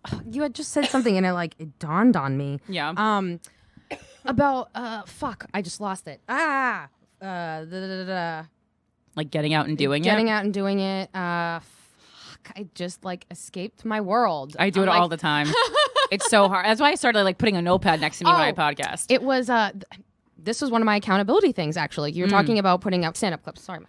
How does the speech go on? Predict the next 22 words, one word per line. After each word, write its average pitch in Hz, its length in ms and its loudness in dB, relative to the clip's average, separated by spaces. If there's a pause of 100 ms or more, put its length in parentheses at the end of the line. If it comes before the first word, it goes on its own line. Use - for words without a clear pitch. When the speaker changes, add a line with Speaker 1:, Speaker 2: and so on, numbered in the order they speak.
Speaker 1:
fucking - 200 -20
brain. 156 300 -18 (220)
<coughs> - 140 -2
Um, 208 480 0 (320)
I, 269 800 0 (1200)
I 170 60 -12
do 160 140 -12
a 143 60 -10
lot 151 160 -12
of 143 80 -10
art, 135 300 -12
obviously. 156 580 -2
Speaker 2:
Yeah. 202 240 4 (200)
Speaker 1:
And 196 320 -4
the 175 220 -6
trend 214 600 -6
is 185 300 -10
to, 196 60 -16
like, 175 180 -16
put 202 200 -8
out 190 240 -6
progress. 170 880 -8